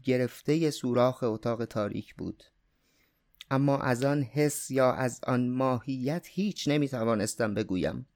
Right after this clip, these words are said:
هرگز تجربه‌اش نکرده بودم. من هرگز نمی‌توانستم از آن گروهی باشم، از آن اکثریتی که مسئله‌شان عکاسی استوار بر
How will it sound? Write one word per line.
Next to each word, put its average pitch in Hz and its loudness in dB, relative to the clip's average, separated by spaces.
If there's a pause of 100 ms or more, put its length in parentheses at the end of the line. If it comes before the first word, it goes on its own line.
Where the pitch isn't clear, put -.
(640)
هرگز 127 2
تجربه‌اش 120 2
نکرده 113 0
بودم. - -6 (720)
من 165 4
هرگز 156 4
نمی‌توانستم 120 2 (260)
از 120 4
آن 135 4
گروهی 135 4
باشم، 135 4 (280)
از 117 2
آن 120 0
اکثریتی 117 0 (320)
که 127 4
مسئله‌شان 120 2 (280)
عکاسی 131 -2
استوار 113 2
بر 110 0